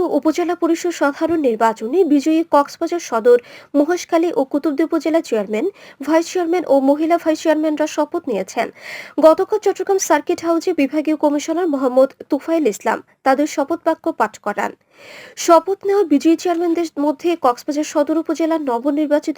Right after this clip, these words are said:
চেয়ারম্যান বীর মুক্তিযোদ্ধা নুরুল আফসার, ভাইস চেয়ারম্যান রশিদ মিয়া ও মহিলা ভাইস চেয়ারম্যান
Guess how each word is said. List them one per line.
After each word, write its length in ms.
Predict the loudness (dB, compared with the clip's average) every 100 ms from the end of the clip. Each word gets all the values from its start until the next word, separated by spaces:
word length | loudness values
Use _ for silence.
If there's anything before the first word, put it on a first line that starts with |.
| -4
চেয়ারম্যান 360 | -4 -4 -2 -4 -6 -14 -18 0
বীর 180 | 2 4 2
মুক্তিযোদ্ধা 520 | -4 -4 -4 -4 -4 -4 0
নুরুল 260 | 0 0 -2
আফসার, 300 | -4 -6 -6 -6 -14 -14 -2
ভাইস 180 | 0 0
চেয়ারম্যান 300 | 0 0 0 0
রশিদ 280 | -2 -2 -6 -2
মিয়া 200 | -2 0 2
ও 20 | 2
মহিলা 240 | 2 0 0
ভাইস 160 | 0 -2
চেয়ারম্যান 380 | 0 0 2